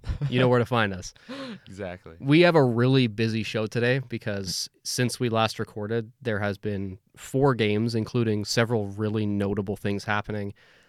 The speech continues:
Speaker 1: Um, overall, though,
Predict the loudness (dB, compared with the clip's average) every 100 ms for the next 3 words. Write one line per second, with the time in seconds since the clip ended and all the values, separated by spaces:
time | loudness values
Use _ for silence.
0 | _ -8 -6 -4 -6 -6 -10 -14 _ _
1 | _ _ _ _ 0 2 4 6 6 4
2 | 2 0 -2